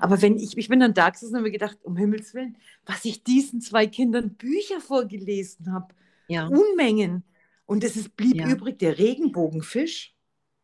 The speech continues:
Speaker 2: Das ist ein bisschen erschütternd, ja. Ich fra-, ich frage auch.
Speaker 1: Ja.
Speaker 2: Ich, also ich werde das unbedingt fragen. Aber P C,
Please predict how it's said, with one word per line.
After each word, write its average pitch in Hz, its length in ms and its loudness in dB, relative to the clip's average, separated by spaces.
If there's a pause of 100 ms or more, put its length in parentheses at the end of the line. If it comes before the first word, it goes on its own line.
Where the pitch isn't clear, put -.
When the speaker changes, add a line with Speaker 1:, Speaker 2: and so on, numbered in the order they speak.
(600)
Speaker 2:
Das 165 160 -8
ist 220 80 -12
ein 233 40 -10
bisschen 190 120 -8
erschütternd, 185 380 -10
ja. 170 180 -10
Ich - 140 -10
fra-, - 220 -10
ich - 120 -6
frage 208 360 -4
auch. 165 180 -4
Speaker 1:
Ja. 190 160 4
Speaker 2:
Ich, 233 140 -12
also 190 140 -6
ich 180 80 -12
werde 214 200 -2
das 208 120 -4
unbedingt 202 360 -4
fragen. 190 260 -4
Aber 208 360 0
P 233 240 -6
C, 240 340 -10